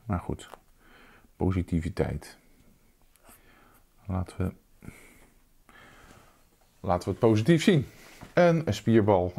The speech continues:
Ehm, ja, positief. Eh, positief is natuurlijk een, een positief denken. Dat is, eh,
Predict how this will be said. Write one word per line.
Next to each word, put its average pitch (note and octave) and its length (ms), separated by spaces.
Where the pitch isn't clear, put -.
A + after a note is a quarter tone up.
Ehm, A#2 460
ja, F#2 300
positief. F#2 680
Eh, G2+ 200
positief G#2+ 600
is - 160
natuurlijk G2+ 460
een, G2+ 300
een F2+ 100
positief G#2 520
denken. A2+ 420
Dat G2+ 160
is, - 220
eh, F#2 220